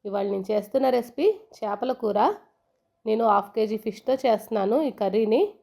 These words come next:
ఎలా చేయాలో చూద్దాం. కర్రీ చేసుకునే ముందు నేను పేస్ట్ అది రెడీ చేసుకుంటున్నాను,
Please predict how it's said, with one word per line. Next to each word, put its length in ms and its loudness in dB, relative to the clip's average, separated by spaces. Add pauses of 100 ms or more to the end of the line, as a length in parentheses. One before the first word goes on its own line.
(600)
ఎలా 180 -2
చేయాలో 400 0
చూద్దాం. 400 -4 (1300)
కర్రీ 240 0
చేసుకునే 480 -2
ముందు 340 0 (360)
నేను 260 -2 (2250)
పేస్ట్ 340 -2
అది 180 -2
రెడీ 300 0
చేసుకుంటున్నాను, 720 -4